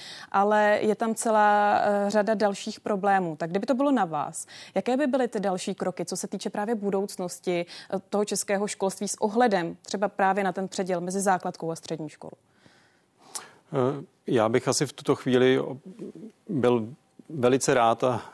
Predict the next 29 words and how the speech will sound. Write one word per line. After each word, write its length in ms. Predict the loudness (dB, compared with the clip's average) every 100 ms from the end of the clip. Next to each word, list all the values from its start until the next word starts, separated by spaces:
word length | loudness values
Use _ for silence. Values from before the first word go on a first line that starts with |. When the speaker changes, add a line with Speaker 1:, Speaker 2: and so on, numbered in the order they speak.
| -12
Speaker 2:
šťastný, 360 | -4 0 2
kdyby, 300 | 2 4 2
kdyby 300 | 2 2 2 0 _ _
to, 140 | 4
jak 160 | 4 4
je 80 | 2
to 240 | 0 0 -4
vymyšlené 500 | -2 -2 0 0 0
teď, 280 | 0 0 -2
fungovalo 720 | -2 2 4 4 4 4 0 -4 -16 -20 -4
a 320 | 0 2 2 -2 _
potom 600 | -6 0 2 2 2 0 -2
na 140 | -2
základě 420 | 0 2 2 2
té 140 | 2 2
zkušenosti, 760 | 0 -4 0 0 0 0 0
kterou 520 | 0 0 4 4 2 0
si 200 | -2 0
teprve 400 | -2 0 2 2
projdeme, 540 | 2 2 2 2 2
tak, 300 | 0 -4 0
eh, 200 | 0 0
potom 280 | -2 -2 -2
hledal 280 | 2 2 2
další 320 | 0 -2 -8
způsoby, 500 | -10 -10 -8 -2 0
jak, 200 | 0 -6 -20 -20 -20 _
jak, 300 | -6 -6
eh, 40 | -4